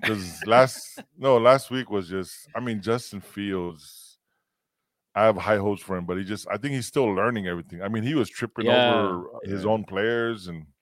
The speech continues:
Speaker 1: he just played a,
Speaker 2: Yeah.
Speaker 1: I, like, I was watching that game for, you know, watching it, uh, well, it was just a slow game, and they were losing, and, but then, uh, you know, um, we couldn't get the game,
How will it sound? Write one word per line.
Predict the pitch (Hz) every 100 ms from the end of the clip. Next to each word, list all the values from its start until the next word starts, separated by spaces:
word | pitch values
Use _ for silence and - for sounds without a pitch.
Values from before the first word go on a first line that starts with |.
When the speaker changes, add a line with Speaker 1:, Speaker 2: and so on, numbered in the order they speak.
| _ _
Speaker 1:
he | 95 101
just | 98 -
played | 92 85
a, | 82
Speaker 2:
Yeah. | 78 76 71 -
Speaker 1:
I, | -
like, | 120 117 -
I | 123
was | 127
watching | 123 123 - 123
that | 117
game | 120 120
for, | 110 - 113
you |
know, | 104 98 90 -
watching | 98 101 -
it, | 110 98 -
uh, | 87 85
well, | 87
it | 90
was | 85
just | 92 -
a | 80
slow | - 98
game, | 90 92 90
and | 85
they |
were | 85
losing, | 85 95 87
and, | 82 80 _ - - _ _
but | 92 -
then, | 98 95
uh, | 90
you | 90 95
know, | 90 90 - _ _
um, | 82 82 78 76 73 90
we | 98
couldn't | 123 107
get | 101 87
the | 87
game, | 101 101 95